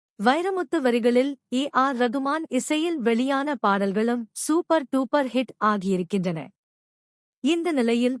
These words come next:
பாம்பே திரைப்படத்தில் அமைந்த ஒரு பாடல் எப்படி உருவானது? அதில் உள்ள வார்த்தையை எப்படி உருவாக்கினோம் என்பதை பற்றி வைரமுத்து ஒரு பேட்டியில் கூறியிருக்கிறார்.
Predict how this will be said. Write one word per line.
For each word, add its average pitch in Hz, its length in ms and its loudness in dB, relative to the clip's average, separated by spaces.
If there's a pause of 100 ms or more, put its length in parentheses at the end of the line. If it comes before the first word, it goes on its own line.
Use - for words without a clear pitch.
பாம்பே 277 480 2
திரைப்படத்தில் 240 760 0
அமைந்த 233 480 2
ஒரு 202 240 2
பாடல் 226 460 0
எப்படி 311 440 0
உருவானது? 180 640 0 (1000)
அதில் 330 300 4
உள்ள 311 260 0
வார்த்தையை 247 560 0 (200)
எப்படி 349 400 2
உருவாக்கினோம் 247 720 0
என்பதை 214 460 0
பற்றி 208 360 -2 (220)
வைரமுத்து 269 680 0 (180)
ஒரு 269 320 0
பேட்டியில் 294 540 -2
கூறியிருக்கிறார். 202 840 0